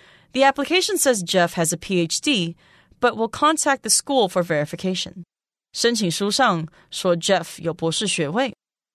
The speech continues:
但我们会联系该学校做确认。再举一个例子，New employers need a verification of your work history.新雇主需要核实你的工作经历。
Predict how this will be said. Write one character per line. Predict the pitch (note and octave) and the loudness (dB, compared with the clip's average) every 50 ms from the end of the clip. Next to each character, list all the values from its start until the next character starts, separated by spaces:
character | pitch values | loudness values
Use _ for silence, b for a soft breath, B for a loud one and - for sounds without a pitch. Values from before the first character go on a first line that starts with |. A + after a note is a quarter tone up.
| _ | _
但 | - G3+ F#3+ E3+ | 0 0 2 2
我 | D#3+ D#3 | 2 2
们 | D3+ D3+ | 0 0
会 | D3+ G3 G3+ | 0 0 2
联 | F#3+ E3+ D#3 D3 | 2 2 0 0
系 | - - F#3+ | -2 -2 -2
该 | F3 - F3+ F3 | 0 0 0 0
学 | - - D#3 | 0 0 0
校 | - A3 A#3 G#3 | 0 0 -2 -2
做 | - F#3 D3 | -2 -4 -6
确 | - - - D#3 | -4 -4 -4 -6
认。 | C#3 C#3 - - - _ _ _ _ _ _ _ _ _ | -6 -6 -10 -14 -16 _ _ _ _ _ _ _ _ _
再 | - A3+ G#3 | -2 -2 0
举 | - F3 D3+ | 0 -2 0
一 | C#3 | 0
个 | D#3+ | 0
例 | E3 G3+ G#3+ E3+ | 2 2 0 0
子， | - - C#3+ D3 - _ _ _ _ _ _ _ _ _ | -2 -4 -6 -8 -10 _ _ _ _ _ _ _ _ _
New | - B3 B3+ B3+ | 2 4 6 6
employers | B3+ B3+ A#3+ - - E4+ F4 F4 D#4 A#3 G#3 - | 4 4 0 0 2 2 4 4 4 2 2 2
need | - A3 G#3+ G3+ | 2 2 2 2
a | |
verification | F#3+ G3+ G3 G3 G3 - G#3+ F#3+ - - F4+ F4 - - D4 C4 C4 C4 - | 4 4 4 4 4 2 -4 -6 0 0 2 2 2 0 -2 -2 -4 -6 -2
of | - F3+ E3+ | -2 0 0
your | F#3+ F#3+ F3+ | 0 0 4
work | E3+ F3 F3 F3 | 4 2 2 2
history. | - F#3 E3 - - - D3 C#3+ C#3+ D#3+ D3 - _ _ _ _ _ _ _ _ _ | 0 -4 -4 -4 -4 -4 -8 -8 -10 -10 -12 -16 _ _ _ _ _ _ _ _ _
新 | - - C#4+ C#4+ D4+ | -2 0 0 0 0
雇 | C#4+ F#4 E4+ B3+ | 2 2 2 2
主 | F#3 - D3+ | 0 -2 -6
需 | D#3 - F#3+ | -4 0 2
要 | F#3 F#3 F#3 | 2 2 2
核 | F3+ F3+ E3+ E3 | 2 0 0 0
实 | D#3+ - E3+ | 0 0 0
你 | D#3+ D#3 | 0 -2
的 | D3+ - | -2 -4
工 | - - E3 F3 | -2 -2 0 0
作 | F3+ G3+ F3+ | 0 0 -2
经 | E3 - G3 G#3 A3+ | -2 0 0 0 0
历。 | B3 G#3 - | -2 -4 -6